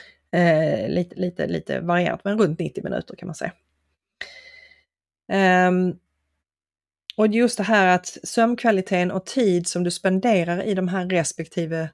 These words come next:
sömncyklerna, det är de som kan påverkas vid olika typer av, eh, sömnstörningar.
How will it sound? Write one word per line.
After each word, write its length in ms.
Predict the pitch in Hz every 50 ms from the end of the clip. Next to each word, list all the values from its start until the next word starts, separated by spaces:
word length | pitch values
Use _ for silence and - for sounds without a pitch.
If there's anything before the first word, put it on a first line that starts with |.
| _ -
sömncyklerna, 1120 | - - - 185 185 202 220 233 - - 190 151 139 - - - - - - - - 170 - _ _ _ _ _ _ _ _ _ _ _ _ _ -
det 120 | 190 190
är 140 | 185 185 190
de 360 | 185 185 247 240 190 160 160
som 220 | - - 170 165 165
kan 180 | 180 160 -
påverkas 1000 | - - 175 175 196 214 226 208 180 147 - 151 - - - 190 180 - - - -
vid 240 | 180 165 160 160 -
olika 520 | 165 175 170 170 170 160 156 - - 156 151
typer 480 | - - 156 156 156 - - 143 135 -
av, 340 | - 160 143 131 - 165 175
eh, 160 | - - - - - _ _ _
sömnstörningar. 920 | - - - 180 190 226 233 - - - - - - - - 76 - 160